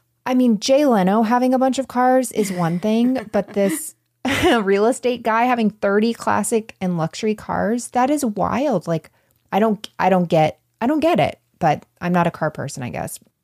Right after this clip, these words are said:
Speaker 1: But by two thousand two, the jig was up. The co-op board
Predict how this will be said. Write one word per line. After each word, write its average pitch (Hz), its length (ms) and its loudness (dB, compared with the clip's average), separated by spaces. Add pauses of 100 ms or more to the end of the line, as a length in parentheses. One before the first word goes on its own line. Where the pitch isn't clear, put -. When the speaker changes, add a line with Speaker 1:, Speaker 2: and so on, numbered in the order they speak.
(160)
Speaker 1:
But 202 100 -2
by 208 160 4
two 208 140 -2
thousand 180 340 2
two, 226 420 4
the 190 140 -2
jig 165 240 -4
was 160 180 -6
up. - 240 -8 (420)
The 190 80 -4
co-op 196 400 2
board 170 300 2